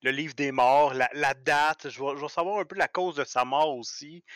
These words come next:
Euh, même si ça se trouve, je vais savoir qui, qui est le Reaper qui va, euh, qui l'a, euh,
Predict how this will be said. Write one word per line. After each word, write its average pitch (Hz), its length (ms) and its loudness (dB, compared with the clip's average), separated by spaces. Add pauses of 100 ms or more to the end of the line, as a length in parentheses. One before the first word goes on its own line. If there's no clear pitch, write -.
(300)
Euh, 123 300 2
même 175 260 0
si - 160 -12
ça - 280 -2
se - 80 -14
trouve, 196 180 -4
je 151 80 0
vais 139 60 4
savoir 147 340 0 (100)
qui, 202 380 -12 (480)
qui 190 180 -6
est 170 160 6
le 143 180 4
Reaper 147 540 0
qui - 160 -10
va, 127 140 0 (300)
euh, 113 120 -6 (880)
qui 135 160 -2
l'a, 135 160 0
euh, 123 500 2